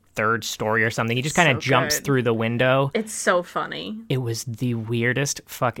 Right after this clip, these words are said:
Speaker 1: he jumps through the window to attack. The other angel kind of senses that he's coming right before he attacks, so he jumps also at his own window
Speaker 2: To meet him?
Speaker 1: to meet him, and they just collide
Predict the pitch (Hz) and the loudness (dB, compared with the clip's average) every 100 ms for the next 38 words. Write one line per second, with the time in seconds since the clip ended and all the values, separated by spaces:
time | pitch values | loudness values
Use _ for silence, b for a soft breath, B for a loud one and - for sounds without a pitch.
0 | - 139 202 180 123 160 202 - - 202 | -8 0 2 2 2 4 2 0 0 2
1 | 175 151 156 143 143 139 - 120 - 127 | 2 4 4 2 2 -2 0 0 0 0
2 | 143 185 180 143 147 139 - 139 127 104 | 4 4 4 4 2 2 0 0 0 0
3 | - 135 - 135 120 127 117 - - - | 0 0 0 -2 0 -2 -2 -6 -6 -2
4 | 127 135 143 151 156 b b b - 131 | 2 2 2 0 -4 b b b 2 4
5 | 139 131 - 135 127 127 117 135 131 - | 4 0 -2 0 2 2 2 4 4 4
6 | - 120 110 156 175 123 113 143 147 - | 2 2 2 0 0 0 2 4 4 0
7 | - - - 127 143 - 165 151 156 151 | -4 -4 2 4 4 4 4 6 4 2
8 | 139 143 151 151 160 175 175 180 175 233 | 2 4 4 4 6 8 8 8 4 -2
9 | 208 208 226 226 226 233 156 135 147 151 | -2 -4 -2 -2 0 4 4 6 4 4
10 | 160 165 131 127 127 - - - 135 120 | 4 4 4 2 2 -4 -10 -2 4 6
11 | 120 127 127 127 120 | 8 8 4 2 -4